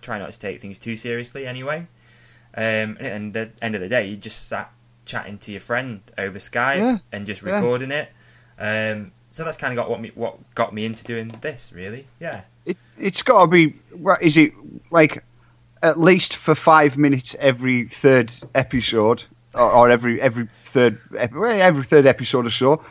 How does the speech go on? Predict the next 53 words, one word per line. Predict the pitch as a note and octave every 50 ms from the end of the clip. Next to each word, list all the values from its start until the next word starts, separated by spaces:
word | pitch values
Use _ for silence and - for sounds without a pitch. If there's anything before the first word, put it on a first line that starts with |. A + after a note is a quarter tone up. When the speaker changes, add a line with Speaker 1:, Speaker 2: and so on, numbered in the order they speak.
| - - -
Speaker 1:
Yeah. | A#2 A2 A2
Speaker 2:
Rogan | E3 G3 F#3+ E3 E3+ D#3 D3+ D3 -
will | B2+ C#3 C#3+ C#3
say, | C3 - - D#3 C3 A#2+ B2 C3 - -
"Everybody | - C#3+ D#3+ D3+ D3+ C#3 D3 C3
should | - - B2 A2+
do | C3 B2 A2+
this, | G#2 A2+ A2 - G#2+
it's | - -
free. | - - - B2+ A#2 A2 A2 A#2+ A#2+ _ _ _ _ -
Speaker 1:
Yeah. | A#2 B2 B2 A#2
Speaker 2:
Why, | B2+ B2+ B2 B2
why | A#2 B2 B2+ C3
isn't | C3+ C3 B2 B2+
everybody | C3 C3 B2 B2+ B2 B2+ C3 B2+ B2
doing | C#3+ E3+ G3 F3
it?" | B2 A#2 _ _ _ _ -
Speaker 1:
Yeah, | C3 C#3 D3 C#3+ C3+ C3
and | C#3 C#3+
Speaker 2:
And | C#3 C#3+ D#3
Speaker 1:
I | D#3
Speaker 2:
that |
Speaker 1:
kinda | F3 D#3+ D3+ C3+
agree | B2 C3 D#3+ F3
with | D3 A2+
that | G#2+ G2+ F2+
now. | G2 G2 F#2+ F#2+ G2 _ _
Speaker 2:
Yeah, | - G#3+ C#4 D4 C4
right, | A#3+ G#3+ D#3 C#3 C3+
go | - D3+ C#3+
on | C3+ C3 C#3+
then, | E3 B3+ C#4+ D4+
all | - -
right, | F3+ F#3 A3+ C4+
Speaker 1:
Yeah. | D4 C#4
Speaker 2:
then | A#3+
I'll, | A#3 A#3 A3 G#3+ G#3 G#3 G3+ _ _ _ -
it's, | B3+ - C#4+ -
<laughs> | - - -
why | B3 G3+ C4 A#3+ A#3
not? | B3+ C#4+ C4 - - - - - -
Speaker 1:
We'll | - C3+ C3+
just | D#3 - - -
give | B2 B3+
it | - F#2 G2+
a | G2+
shot. | - - D#3 E3 C#3+ - -
What's | B2+ D3 C#3+
the | - C#3+
worst | C#3 D#3 E3+ E3+ D#3+
that | - B2 A2+
can | B2 A#2
happen? | A2 G#2 G2+ _ - F#2 F2+ F#2+